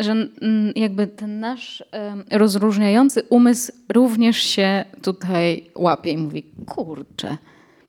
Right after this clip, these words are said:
jest jeszcze trochę tych osób, które się tym interesują i, i wygląda na to, że trochę rozumieją, o co tu chodzi”.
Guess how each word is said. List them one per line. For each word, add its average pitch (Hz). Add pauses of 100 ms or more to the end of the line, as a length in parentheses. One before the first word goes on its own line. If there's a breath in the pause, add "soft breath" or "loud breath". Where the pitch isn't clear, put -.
(120)
jest 330
jeszcze 466
trochę 147
tych -
osób, 165 (360 soft breath)
które 180
się 170
tym 170
interesują 165
i, 185 (240)
i 190
wygląda 190
na 165
to, 202
że 196
trochę 202
rozumieją, 285
o 160
co -
tu 175
chodzi”. 170